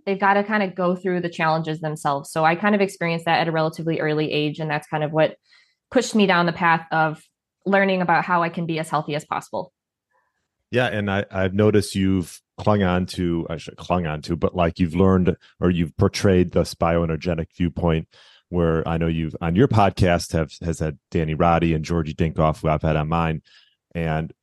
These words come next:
Speaker 2: how did, uh, Ray Peat's, you know, research influence the way, you know, you went about your health?
Speaker 1: Yeah,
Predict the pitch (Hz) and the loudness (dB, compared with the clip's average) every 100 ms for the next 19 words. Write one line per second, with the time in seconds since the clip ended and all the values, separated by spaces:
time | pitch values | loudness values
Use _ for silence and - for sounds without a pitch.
0 | - - 101 107 98 - - 87 82 82 | -16 2 4 6 2 0 -4 -2 -2 2
1 | 95 92 - 90 - - - - 82 78 | 2 2 0 -2 -2 -14 -10 -4 -2 0
2 | 78 73 _ _ - 85 98 - 85 80 | 0 -4 _ _ -6 2 2 4 2 2
3 | - - 92 - 87 80 78 - - 85 | -10 -4 -4 0 0 2 -2 -8 0 2
4 | 80 80 76 - 82 73 78 80 78 76 | 4 2 -2 -6 -4 -4 -4 0 0 0
5 | 76 76 76 78 73 67 - _ _ _ | 0 -2 -2 -4 -2 -4 -6 _ _ _
6 | _ _ _ - _ _ _ - 240 139 | _ _ _ -20 _ _ _ -2 0 0